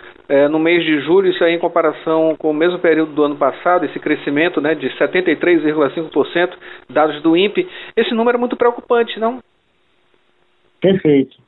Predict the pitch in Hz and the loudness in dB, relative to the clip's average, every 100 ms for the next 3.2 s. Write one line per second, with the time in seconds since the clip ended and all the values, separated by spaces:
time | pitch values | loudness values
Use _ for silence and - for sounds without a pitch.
0 | _ - 131 131 131 127 123 123 123 _ | _ -2 2 4 2 0 -2 -4 -10 _
1 | _ _ _ - 131 175 175 202 - 180 | _ _ _ -8 -2 -2 -2 -4 -2 -2
2 | 185 170 175 170 170 - 175 165 160 151 | 0 0 0 0 -2 -2 0 2 2 2
3 | 143 127 | 0 -2